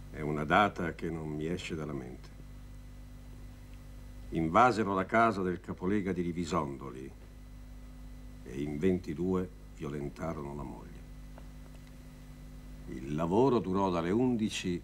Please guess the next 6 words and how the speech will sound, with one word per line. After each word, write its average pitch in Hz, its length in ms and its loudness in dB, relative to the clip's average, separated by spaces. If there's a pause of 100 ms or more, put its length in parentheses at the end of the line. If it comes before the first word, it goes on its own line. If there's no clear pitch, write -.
(100)
alle 80 220 -6
due 87 180 0
di 85 100 0
notte. - 360 -6 (2250)
Un 82 140 -2
episodio. - 520 -6